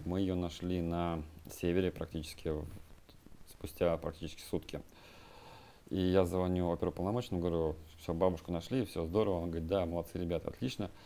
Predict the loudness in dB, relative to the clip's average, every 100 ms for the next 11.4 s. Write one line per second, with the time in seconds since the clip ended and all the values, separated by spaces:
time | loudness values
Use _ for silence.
0 | -16 -14 -16 -18 -6 2 4 6 6 4
1 | 4 6 8 6 4 4 6 6 6 4
2 | 4 6 6 6 6 4 4 6 4 4
3 | 4 4 4 2 0 0 4 4 4 0
4 | -2 -10 0 2 4 4 2 0 -4 -2
5 | -2 2 2 2 0 -2 0 0 0 -4
6 | -14 -20 -8 -2 -2 0 -2 -2 -2 0
7 | 0 -2 0 2 2 4 2 2 -4 -2
8 | -2 2 2 2 0 0 2 -2 -2 -4
9 | -6 -14 -20 -4 -2 2 2 2 2 2
10 | 4 2 2 2 2 0 -2 0 0 2
11 | 0 0 -2 -2